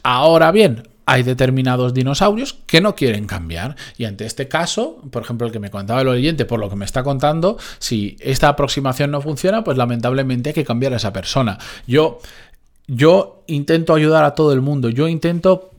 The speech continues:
porque creo, per-, porque salvo cosas muy extrañas, estamos hablando de, de realmente de, de funciones, de tareas que son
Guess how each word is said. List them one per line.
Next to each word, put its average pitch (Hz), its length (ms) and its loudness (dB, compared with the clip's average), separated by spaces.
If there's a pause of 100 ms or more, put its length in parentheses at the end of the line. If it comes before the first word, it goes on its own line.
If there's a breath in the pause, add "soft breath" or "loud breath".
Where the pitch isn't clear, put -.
porque 131 340 2
creo, 170 300 6
per-, 143 240 0
porque 127 460 -2 (240)
salvo 117 340 -2
cosas 151 300 -6
muy 165 180 -2
extrañas, 165 480 0 (880 loud breath)
estamos 170 360 0
hablando 175 300 0
de, 117 320 -2
de 110 220 -6
realmente 135 580 -4
de, 107 360 -6
de 101 140 -16
funciones, 143 920 -6
de 123 100 -4
tareas 131 340 -6
que - 120 -10
son 147 260 -6